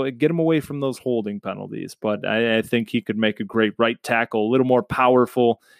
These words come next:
You know, we, we can get him in there and, and move some people around. And again, pass protection, you know, good luck getting around Jaren Jackson Junior. So that's gonna be the offense.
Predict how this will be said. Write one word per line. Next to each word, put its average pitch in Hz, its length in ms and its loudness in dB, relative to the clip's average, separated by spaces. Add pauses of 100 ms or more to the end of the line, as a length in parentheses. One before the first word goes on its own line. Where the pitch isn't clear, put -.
(160)
You 110 120 -4
know, 107 80 0
we, 110 180 2
we 113 140 0
can 107 200 -8
get 110 140 2
him 110 140 0
in 110 160 0
there 107 260 2
and, 95 240 -4
and 101 300 -8
move 110 200 2
some 104 200 -8
people 104 360 -2
around. 117 480 0
And 104 280 -2
again, 120 440 2
pass 143 300 -2
protection, 135 600 0
you - 500 -6
know, 214 60 4
good 165 180 2
luck 160 240 2
getting 117 180 -2
around 101 340 -2
Jaren 101 300 -4
Jackson 104 480 -6
Junior. 98 380 -6
So 107 280 -6
that's 156 300 0
gonna 185 220 4
be 170 160 8
the 156 160 6
offense. 131 640 0